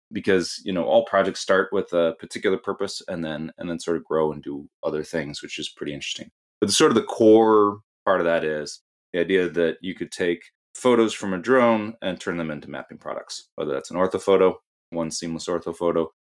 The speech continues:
or whether that's an elevation model, point cloud,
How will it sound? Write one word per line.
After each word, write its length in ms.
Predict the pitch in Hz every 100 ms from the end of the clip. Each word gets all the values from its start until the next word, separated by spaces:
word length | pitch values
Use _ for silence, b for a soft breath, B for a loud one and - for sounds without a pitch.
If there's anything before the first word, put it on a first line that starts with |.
| _
or 380 | - 82 80 78
whether 300 | 78 78 76
that's 440 | 73 73 71 - 64
an 100 | -
elevation 420 | 85 80 78 82
model, 480 | 76 73 73 71 - _ _ -
point 120 | 76
cloud, 460 | - 73 69 67